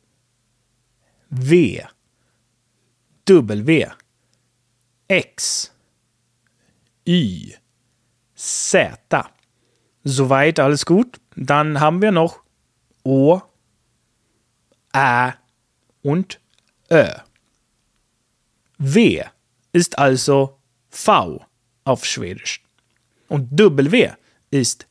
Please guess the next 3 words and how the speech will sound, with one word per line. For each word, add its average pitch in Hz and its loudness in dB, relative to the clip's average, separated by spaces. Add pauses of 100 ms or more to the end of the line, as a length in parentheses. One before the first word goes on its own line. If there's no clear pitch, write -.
(100)
W. 127 -6 (1300)
Ein 135 -2
Z - -2